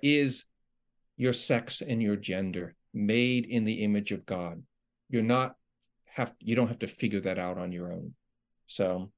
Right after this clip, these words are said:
uh, I don't know if, and I would just simply say Harvest U S A is an ongoing resource with their blogs and their materials, because again, they are so biblical,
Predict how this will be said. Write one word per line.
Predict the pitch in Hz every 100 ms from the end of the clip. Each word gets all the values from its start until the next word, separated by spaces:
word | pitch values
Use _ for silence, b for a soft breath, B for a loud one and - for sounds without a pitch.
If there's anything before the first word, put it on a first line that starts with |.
| b b b b
uh, | 151 147 147
I |
don't | 165 196
know | 180
if, | 180 160
and | 170
I | 185
would | 185
just | 175 170
simply | 165 151
say | 131 - 120
Harvest | 139 135 131 - 147
U | 123
S | 117 -
A | 113 107
is | 95 107
an | 113 113 -
ongoing | 120 123 123 113 113 110 107 101
resource | 104 104 - 104 98 - - _ _ -
with | 139 135
their | 147 131
blogs | 107 110 113 113 110 104 -
and | 113 107
their | 110
materials, | 104 104 - 104 98 92 92 -
because | 107 104 113 123
again, | 104 101 98 92 b b b -
they | 123 131
are | 127 107
so | 104 - 120 107 98 - _ - 117
biblical, | 139 139 139 139 127 120 -